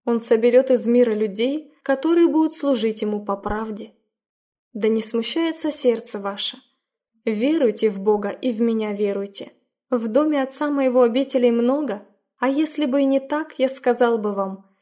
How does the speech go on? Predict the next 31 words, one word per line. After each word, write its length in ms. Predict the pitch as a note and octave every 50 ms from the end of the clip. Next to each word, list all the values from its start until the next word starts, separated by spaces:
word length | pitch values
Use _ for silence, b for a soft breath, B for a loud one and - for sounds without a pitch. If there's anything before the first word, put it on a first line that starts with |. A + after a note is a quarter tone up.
| _ _
«Я 320 | - A3+ G3+ A3+ A#3 A#3 A#3+
иду 200 | A3+ G#3+ C#4 D#4
приготовить 680 | D4+ - C#4 B3 A3 A3+ A3+ - B3+ B3 A#3+ A#3 A#3+ -
место 480 | A#3 A#3+ C4+ D4 - - - G#3+ G3+
вам». 400 | F#3+ F#3+ F#3 F#3 G3+ - - _ _ _ _ _ _ _ _ _ _ _
И 120 | - A#3+ A#3
когда 360 | - B3 A3+ A#3 A#3 B3 C#4
пойду 380 | C#4 - C#4 C4 A3+ A3+ C4+ D4
и 40 | C#4+
приготовлю 680 | C#4+ - B3+ A3+ A#3 A#3 A#3 C4 C#4+ D4 C#4 C4 A#3+
вам 200 | A3+ A3+ A3+ A3+
место, 440 | A#3 C4+ D4+ D4+ - - D4 C#4 C#4 b b b b b b b b
приду 380 | - C#4+ C#4 D4 A#3+ D#4 F4 F#4
опять 400 | F#4 F4+ - D#4+ D#4+ D#4+ D#4+ E4
и 40 | C#4+
возьму 380 | C#4 C#4+ B3 A#3+ B3 B3+ B3
вас 200 | A#3+ B3+ B3+ -
к 60 | -
себе, 580 | - - - C#4+ C4+ A#3 A3 G#3+ G3+ G#3+ G#3 - - _ _ _ _ _ _ _ _ _
чтобы 460 | _ - - - - D#4+ C4 D4+ D#4 D4+
и 60 | C#4
вы 200 | G#3+ A3+ A3+ G#3
были, 260 | G3 A3 A3 A3 A3
где 240 | G#3+ G#3 G#3 A#3 A3+
я. 340 | G#3+ G3+ F#3 F#3+ G#3 - _ _ _ _ _ _ _ _ _ _ _ _ _ _ _ _
Мы 160 | A#3+ B3 B3+
долго 360 | A3 A3+ C#4 D#4+ D#4 B3 A#3
ждем 260 | A3 G#3 A3 A3+ A3+
возвращения 600 | A3 A3 G#3+ A3+ A3 A3+ - - C4+ C4 B3+ B3
нашего 340 | A3 A3 A3 A3 - G3+ G#3
Спасителя, 720 | G#3 - - G#3+ G#3+ - - G#3+ G#3 - A3 G#3+ G#3+ A#3+